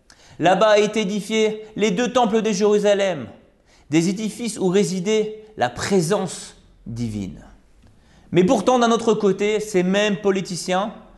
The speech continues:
permettent à des femmes réformistes juives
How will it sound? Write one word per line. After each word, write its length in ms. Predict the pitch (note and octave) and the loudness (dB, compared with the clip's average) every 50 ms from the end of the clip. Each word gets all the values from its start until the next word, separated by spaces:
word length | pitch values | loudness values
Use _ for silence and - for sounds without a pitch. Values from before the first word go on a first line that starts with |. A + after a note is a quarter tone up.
| - _ - _ _ _ _ | -20 _ -20 _ _ _ _
permettent 420 | - F3 E3+ F3+ F#3+ G#3 G#3 G#3 F#3 | 0 0 2 2 0 0 0 0 -2
à 60 | D#3+ | -2
des 100 | D#3 D#3+ | -2 -2
femmes 300 | D#3+ - F3+ F3+ E3+ D3+ | 0 2 0 2 2 0
réformistes 720 | C#3+ C3 - - D#3 C3+ C3+ D3+ F#3+ F#3 - - - - _ - | -4 -6 -4 -2 -4 -4 -2 -6 -8 -8 -10 -14 -18 -20 _ -14
juives 540 | G#2+ A2 C#3 F#3+ A#3+ C4 F3+ A#2+ G2 F2+ | -8 -4 0 0 0 0 0 -2 -6 -8